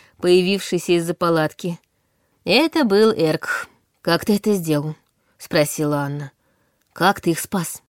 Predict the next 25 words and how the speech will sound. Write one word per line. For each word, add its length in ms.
Чарли 360
поднял 460
голову 440
и 60
посмотрел 560
на 220
Анну. 300
Лени 360
повисла 480
на 160
шее 420
у 100
осклабившегося 1000
пса 340
и 180
что-то 420
радостно 360
лепетала. 680
«Тебе, 240
наверное, 560
уже 240
все 180
надоели 460
с 100
расспросами», 640